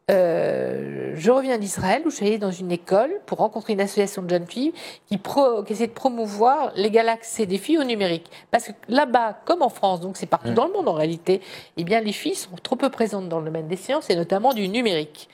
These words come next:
Speaker 2: Mm.
Speaker 1: Et je vous parlais de Quant qui était installé dans
Speaker 2: Oui.
Speaker 1: mon agglomération.
Speaker 2: <laughs>
Speaker 1: Je suis allée les voir, ils s'occupent de cybersécurité.
Speaker 2: Ouais.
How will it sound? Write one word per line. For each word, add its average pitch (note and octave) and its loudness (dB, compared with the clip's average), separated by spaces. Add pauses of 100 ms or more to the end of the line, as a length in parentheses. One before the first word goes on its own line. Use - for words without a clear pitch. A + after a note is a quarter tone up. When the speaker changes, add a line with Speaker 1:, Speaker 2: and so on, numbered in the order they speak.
Speaker 2:
Mm. A#2+ 0 (280)
Speaker 1:
Et G3 4
je G#3 0
vous C4+ 4
parlais A3 2
de G3 4
Quant G3+ -4
qui F#3 -4
était F3 2
installé F3 2
dans E3+ 2
Speaker 2:
Oui. C3+ 6
Speaker 1:
mon F3 4
agglomération. G3 2 (100)
Speaker 2:
<laughs> - -10
Speaker 1:
Je - -12
suis A3+ 6
allée C#4+ 2
les B3+ 4
voir, B3+ 4
ils D#4+ -2
s'occupent A3 -4
de D#3+ 2
cybersécurité. F#3 2
Speaker 2:
Ouais. - 2